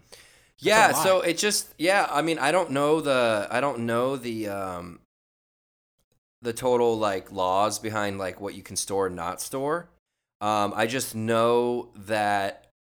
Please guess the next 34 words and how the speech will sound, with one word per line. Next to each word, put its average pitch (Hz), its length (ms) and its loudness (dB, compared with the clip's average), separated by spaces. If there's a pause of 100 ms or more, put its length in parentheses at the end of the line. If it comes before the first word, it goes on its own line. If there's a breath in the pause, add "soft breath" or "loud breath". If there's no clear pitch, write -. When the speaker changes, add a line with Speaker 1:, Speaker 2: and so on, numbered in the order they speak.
(320)
Speaker 2:
they 120 180 -4
keep 147 240 -4
the 165 80 -4
temperature, 156 520 0
I - 40 -10
think, 175 160 -4
around, 160 180 2
like, 120 120 -2
fifty-five 135 580 -2
degrees 120 400 -4
or 135 60 -6
something 139 300 -4
like 139 140 -4
that, 143 120 -2
maybe 120 200 -4
fifty, 120 480 -4
to 131 60 -10
keep 117 200 -8
it 104 80 -10
kinda 110 280 -6
cool 139 280 -4
in 143 80 -2
there, 151 340 -2
Speaker 1:
Hmm. - 220 -16
Speaker 2:
you 123 100 -2
know, 123 180 0
and 120 80 0
it 107 80 -2
helps, 117 400 -2 (280)
and 117 200 -2
it 110 120 -4
keeps - 240 -8
everything, 120 540 -4 (140)
it's 107 220 -12